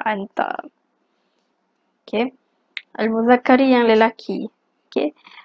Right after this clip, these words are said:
Ka idrib, seperti kabrib. Pukullah oleh kamu.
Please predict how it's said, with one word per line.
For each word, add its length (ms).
Ka 260
idrib, 640
seperti 880
kabrib. 560
Pukullah 320
oleh 320
kamu. 400